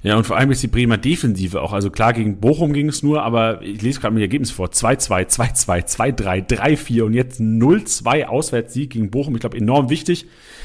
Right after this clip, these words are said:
Gerade langfristig, also es wird sicherlich auch wieder schwere Zeiten für die Bremer geben, aber aus Kickbase-Sicht,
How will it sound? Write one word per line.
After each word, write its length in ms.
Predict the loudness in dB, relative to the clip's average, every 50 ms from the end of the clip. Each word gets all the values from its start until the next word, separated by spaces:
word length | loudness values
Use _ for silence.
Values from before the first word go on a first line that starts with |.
| -10 -10 -4
Gerade 220 | 0 2 2 4
langfristig, 460 | 4 4 2 2 0 -4 -6 -4 -2 -2
also 180 | -2 -2 -4 -4
es 40 |
wird 200 | -2 -2 0 0
sicherlich 260 | -2 -2 -2 -2 -4 -4
auch 80 | -2
wieder 160 | 0 0 0
schwere 300 | 0 0 0 0 0 0
Zeiten 260 | 0 0 0 0 -2 -2
für 80 | -4
die 100 | -4 -4
Bremer 340 | -4 -2 -2 0 0 0 -2
geben, 340 | 0 0 0 2 0 0 -2
aber 240 | -4 -2 0 0 0
aus 120 | -2 -2
Kickbase-Sicht, 600 | -6 -6 -2 -2 -2 0 0 -2 -2 -2 -4